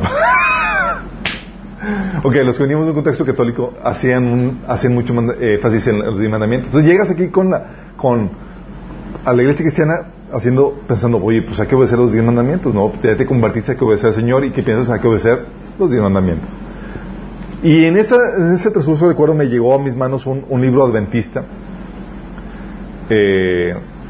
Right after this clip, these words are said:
que habla de profecía, de la historia bíblica, eh, historia de, de la iglesia cristiana y demás, y lo, te, te,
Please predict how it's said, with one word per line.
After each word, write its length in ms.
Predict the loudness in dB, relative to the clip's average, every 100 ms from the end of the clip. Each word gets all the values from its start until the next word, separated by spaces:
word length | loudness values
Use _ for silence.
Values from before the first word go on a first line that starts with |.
| -14 -14 -14 -16 -16 -14 -14 -14 -14 -14 -4
que 100 | 2
habla 300 | 2 4 4
de 100 | 2
profecía, 600 | -2 -6 -8 -6 0 2
de 60 | 2
la 80 |
historia 360 | 0 0 2 2
bíblica, 420 | 2 0 0 -2 -4 -8 -6
eh, 180 | -2 0
historia 360 | 0 0 2 4
de, 180 | 2 -2
de 120 | -2
la 80 | 0
iglesia 240 | 0 -2
cristiana 260 | -2 -2 0
y 40 |
demás, 300 | 2 0 -2 -8 -14 -14 -14 -8 2
y 120 | 4
lo, 220 | 6 4
te, 320 | 0 -2 -2 -2 -4
te, 260 | 0 0 0